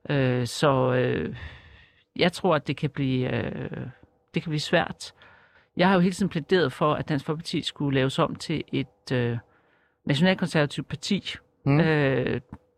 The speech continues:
Speaker 1: som øh, nok ikke vil være et s-, sådan et stort populistisk parti.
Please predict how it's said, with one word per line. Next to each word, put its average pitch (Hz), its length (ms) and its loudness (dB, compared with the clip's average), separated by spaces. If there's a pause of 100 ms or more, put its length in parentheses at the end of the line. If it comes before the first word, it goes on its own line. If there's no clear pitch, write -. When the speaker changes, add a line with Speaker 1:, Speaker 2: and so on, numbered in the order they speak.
(720)
Speaker 1:
som 139 400 2 (880)
øh, 135 540 0
nok 156 220 4
ikke 196 200 2
vil 190 120 4
være 143 120 4
et 127 80 -2
s-, - 220 -8
sådan 165 140 0
et 131 80 -2
stort - 380 0 (1300)
populistisk 180 680 2
parti. - 480 -2